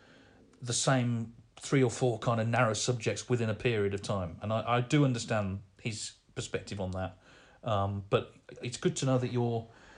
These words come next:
you're up for niche, niche chat. Um, so we will, well, I say we,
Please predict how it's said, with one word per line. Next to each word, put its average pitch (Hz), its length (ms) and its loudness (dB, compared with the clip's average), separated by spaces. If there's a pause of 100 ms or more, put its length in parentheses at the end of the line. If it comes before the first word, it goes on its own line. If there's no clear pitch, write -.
(160)
you're 135 140 6
up - 100 0
for 127 100 -4
niche, 127 360 0 (260)
niche 135 280 2
chat. 180 380 -2 (220)
Um, 120 500 0 (560)
so 123 460 2 (120)
we 127 120 2
will, 123 240 -2
well, 104 160 2
I 90 40 2
say 104 140 -4
we, 98 360 -4